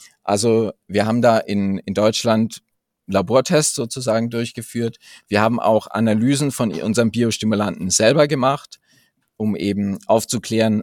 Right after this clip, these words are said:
was ist da überhaupt drin, wie könnte das biologisch funktionieren. Und gerade eben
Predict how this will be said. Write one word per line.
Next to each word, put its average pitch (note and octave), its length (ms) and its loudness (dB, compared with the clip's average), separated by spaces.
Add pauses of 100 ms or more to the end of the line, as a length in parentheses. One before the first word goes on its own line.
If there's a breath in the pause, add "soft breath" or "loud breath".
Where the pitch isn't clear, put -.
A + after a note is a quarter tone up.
was G#2 160 -2
ist A2 180 0
da A#2 60 4
überhaupt G#2 380 -4
drin, C#3 420 -2
wie F#2+ 140 -8
könnte A2+ 320 -6
das G2+ 180 -4
biologisch G#2+ 560 -4
funktionieren. A2+ 720 -2 (880 soft breath)
Und A#2 240 -4
gerade G#2+ 280 0
eben C3+ 460 2